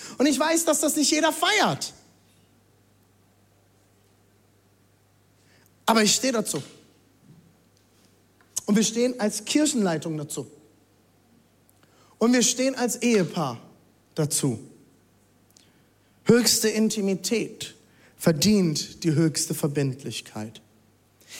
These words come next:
Das bedeutet aber auch, eine Beziehung kann vorher auch schon intime Erlebnisse haben. Eines der größten Probleme, das wir immer wieder in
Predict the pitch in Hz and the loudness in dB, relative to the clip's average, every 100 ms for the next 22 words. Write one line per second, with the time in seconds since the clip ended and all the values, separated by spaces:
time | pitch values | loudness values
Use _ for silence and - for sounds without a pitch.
0 | - - 180 202 196 220 285 285 175 165 | -8 -4 -2 2 2 2 -2 -6 -6 -6
1 | 147 135 151 196 - 160 156 147 - - | -4 -2 -2 -4 -6 -6 -4 -4 -2 -2
2 | 320 392 131 120 - - _ _ _ _ | 0 0 0 -4 -12 -20 _ _ _ _
3 | _ _ _ _ _ _ _ - 143 139 | _ _ _ _ _ _ _ -6 -4 -2
4 | 151 131 120 151 165 143 139 139 139 127 | -2 -2 -4 -8 -10 -10 -10 -8 -8 -8
5 | 151 - 123 127 113 113 _ _ _ _ | -10 -12 -14 -12 -14 -16 _ _ _ _
6 | _ _ _ _ _ - - - - - | _ _ _ _ _ -20 -20 -20 -12 -4
7 | 151 175 170 220 233 233 180 180 196 226 | -2 0 2 2 4 2 0 2 4 4
8 | 214 180 175 165 202 202 190 190 185 175 | 4 2 0 0 2 2 0 0 0 0
9 | 170 | 0